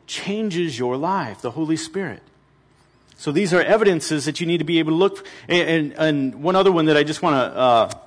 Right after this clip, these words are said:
close this portion up with, and it's a huge one. Fruits of the Spirit. Self-control. Ew. Ew. Ew.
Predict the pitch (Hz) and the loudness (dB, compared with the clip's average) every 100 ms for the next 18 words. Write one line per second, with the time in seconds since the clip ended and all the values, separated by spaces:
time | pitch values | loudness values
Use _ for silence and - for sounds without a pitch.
0 | - _ _ - - 156 127 180 - 165 | -20 _ _ -6 0 0 0 -2 0 0
1 | - 135 113 123 131 - _ _ _ _ | 0 -2 0 -2 -2 -8 _ _ _ _
2 | _ _ - 180 202 196 160 220 156 110 | _ _ -2 2 4 4 4 2 2 -2
3 | 95 - _ _ _ _ _ _ _ - | -8 -12 _ _ _ _ _ _ _ 0
4 | 202 196 170 - - 143 101 - - _ | 2 4 0 0 0 0 0 -8 -20 _
5 | _ _ _ _ _ _ _ _ - 226 | _ _ _ _ _ _ _ _ 2 4
6 | 233 220 175 214 190 107 - - _ _ | 6 4 4 6 6 4 -2 -20 _ _
7 | _ _ _ _ - 135 127 104 80 62 | _ _ _ _ -6 -2 0 -2 -4 -10
8 | - _ - - _ _ _ _ _ _ | -20 _ -20 -20 _ _ _ _ _ _
9 | _ 151 156 135 107 87 69 - - _ | _ -2 0 0 -2 -6 -12 -20 -20 _
10 | _ _ _ _ _ _ _ _ 110 123 | _ _ _ _ _ _ _ _ -4 -2
11 | 113 95 80 | -2 -4 -8